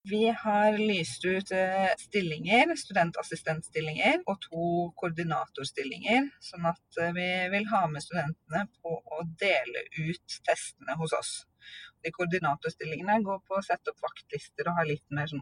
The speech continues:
overordnet ansvar, da. Men vi vil at studentene skal, eh, være i førersetet. Og vi har fått masse spennende søknader, og, eh, ingen har fått, eh, jobb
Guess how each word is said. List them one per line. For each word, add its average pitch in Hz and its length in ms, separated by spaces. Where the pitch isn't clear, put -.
overordnet 139 640
ansvar, 131 400
da. - 60
Men 165 120
vi 180 100
vil 165 180
at 165 160
studentene 147 480
skal, 147 340
eh, 180 200
være 180 220
i - 20
førersetet. - 840
Og - 80
vi 180 60
har 190 80
fått 196 100
masse 214 800
spennende 170 400
søknader, 185 720
og, 185 320
eh, 180 380
ingen 165 200
har 170 100
fått, - 340
eh, 165 320
jobb 160 320